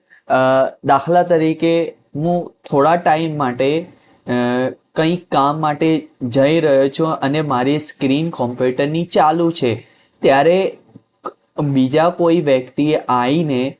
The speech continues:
આવીને કંઈક ચેન્જ કરેલું હોય, કંઈક બદલેલું હોય, કોઈ સ્પેલિંગ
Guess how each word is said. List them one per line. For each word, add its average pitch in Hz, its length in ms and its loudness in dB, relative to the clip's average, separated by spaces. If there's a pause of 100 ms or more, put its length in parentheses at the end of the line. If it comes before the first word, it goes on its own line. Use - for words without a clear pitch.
(600)
આવીને 180 720 0
કંઈક 180 260 0 (180)
ચેન્જ 165 460 0
કરેલું 165 480 2
હોય, 165 260 0
કંઈક 160 440 -2
બદલેલું 143 680 0
હોય, 160 160 2
કોઈ 156 220 0
સ્પેલિંગ 151 720 -2